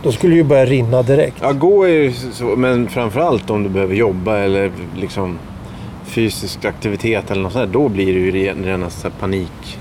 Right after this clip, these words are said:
Speaker 1: Ja, ja, ja, men
Speaker 2: Men,
Speaker 1: man
Speaker 2: eh, det, det, men att kroppen vänjer sig, det köper jag. För i början så var det ju, då hade, det var, kändes det ju panikartat varenda dag.
Speaker 1: Ja, jo, jag håller med, jag håller med. Eh, och det är det som är lite intressant då, även det här, det farliga, eller vad man ska kalla det för, att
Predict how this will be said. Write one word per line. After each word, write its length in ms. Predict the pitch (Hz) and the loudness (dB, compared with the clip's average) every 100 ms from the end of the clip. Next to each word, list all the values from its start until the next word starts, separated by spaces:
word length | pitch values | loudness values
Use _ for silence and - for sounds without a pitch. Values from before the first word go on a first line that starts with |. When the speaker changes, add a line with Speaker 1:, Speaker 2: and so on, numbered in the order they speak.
| - | 0
Speaker 1:
Ja, 180 | 170 | 4
ja, 160 | 208 117 | 6 4
ja, 200 | 117 123 | 4 4
men 340 | 120 135 143 | 4 4 4
Speaker 2:
Men, 160 | 151 123 | 4 4
Speaker 1:
man 160 | 127 127 | 4 4
Speaker 2:
eh, 160 | 123 | 2
det, 120 | 123 127 | 2 4
det, 140 | 131 | 4
men 200 | 123 120 | 2 2
att 140 | 120 | 0
kroppen 360 | - 160 - 135 | 0 -2 0 0
vänjer 220 | 185 185 | 2 2
sig, 160 | 117 110 | 0 0
det 320 | 151 185 143 | 2 2 0
köper 280 | - 98 87 | -2 -4 -4
jag. 80 | 87 | -2
För 120 | 120 | 2
i 160 | 127 | 2
början 340 | 120 117 127 180 | 4 4 4 2
så 80 | 147 | 2
var 100 | 101 | 2
det 100 | 95 | 2
ju, 120 | 98 101 | 2 0
då 100 | 143 | 2
hade, 180 | 131 85 | 2 0
det 260 | - 73 113 | -4 -4 0
var, 140 | 110 - | 0 -2
kändes 360 | - 73 85 | -6 -6 -6
det 40 | - | -8
ju 40 | - | -6
panikartat 760 | 95 95 85 120 113 - 101 104 | -4 -4 -2 -2 -2 -2 -4 -2
varenda 340 | 98 95 95 | -2 -2 -2
dag. 240 | 120 - - | 0 0 2
Speaker 1:
Ja, 180 | 151 185 | 4 6
jo, 140 | 156 | 6
jag 120 | 151 147 | 6 6
håller 180 | 240 | 4
med, 180 | 226 202 | 2 4
jag 80 | 160 | 4
håller 160 | 160 190 | 2 2
med. 180 | 170 123 - - - - - | 2 0 -6 -12 -14 -8 2
Eh, 200 | 175 175 | 6 6
och 160 | 220 180 | 4 4
det 120 | 170 | 4
är 40 | |
det 160 | 151 180 | 6 4
som 140 | 214 220 | 4 2
är 60 | |
lite 300 | 208 202 202 202 | 2 4 2 4
intressant 640 | 175 190 165 180 233 175 | 0 0 2 2 2 4
då, 160 | 160 | 6
även 260 | 151 143 139 | 6 6 4
det 60 | 127 | 4
här, 320 | 123 123 120 - - - - | 4 4 4 0 -10 -12 -2
det 100 | - | 0
farliga, 500 | - 196 123 117 175 | 4 2 4 4 4
eller 120 | 220 | 6
vad 100 | 208 | 6
man 60 | 208 | 4
ska 120 | 208 | 2
kalla 280 | - 170 139 | 2 4 6
det 60 | 135 | 6
för, 160 | 147 | 4
att 160 | 131 | 2